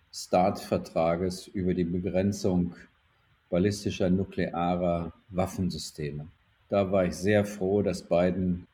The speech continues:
äh, diesen Vertrag, der sonst ausgelaufen wäre, verlängert hat. Wir stehen sowieso weltweit mittendrin in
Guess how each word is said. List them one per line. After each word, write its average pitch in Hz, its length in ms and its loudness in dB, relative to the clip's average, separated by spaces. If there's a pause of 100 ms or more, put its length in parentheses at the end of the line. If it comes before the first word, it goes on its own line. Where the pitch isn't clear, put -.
(160)
äh, 92 220 0
diesen 98 260 -2
Vertrag, 87 560 -2
der 87 140 -2
sonst 82 240 -4
ausgelaufen 92 720 0
wäre, 85 200 0
verlängert 110 560 2
hat. - 460 0
Wir 92 160 0
stehen 95 320 -2
sowieso 92 500 0
weltweit 101 640 2 (680)
mittendrin 101 840 2
in 92 420 2